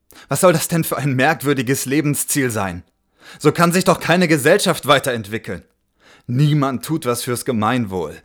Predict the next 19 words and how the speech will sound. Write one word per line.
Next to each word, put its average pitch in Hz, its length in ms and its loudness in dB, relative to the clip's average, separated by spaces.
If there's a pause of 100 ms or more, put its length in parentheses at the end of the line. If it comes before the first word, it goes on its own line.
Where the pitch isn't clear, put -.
(220)
Warum 180 300 -2
ist 208 140 -4
es 185 100 -4
denn 165 160 -4
so 117 140 -8
schrecklich, - 760 -4 (400)
Teil 139 340 -2
von 113 220 -10
etwas - 400 -16
zu - 160 -14
sein? 62 400 -18 (1500)
Jeder 92 240 -12
nur 80 220 -14
ich, - 340 -14 (460)
ich, - 380 -10 (440)
ich. - 420 -2 (240)
Aber 120 280 0
warum 175 300 2
Individualismus? 180 1300 4